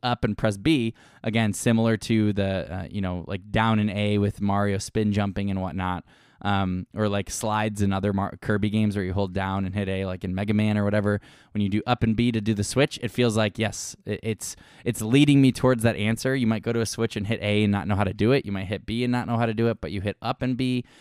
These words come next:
and it feels good. Um, I also do like games where you're carrying a key,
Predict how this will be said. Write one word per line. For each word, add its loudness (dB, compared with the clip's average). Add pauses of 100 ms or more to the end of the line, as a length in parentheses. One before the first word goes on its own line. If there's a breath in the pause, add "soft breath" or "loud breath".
(160 soft breath)
and 0
it 0
feels 2
good. -12 (480 soft breath)
Um, -4 (640)
I 0
also 2
do 2
like 0 (100)
games 2
where 2
you're 2
carrying 2
a -2
key, -4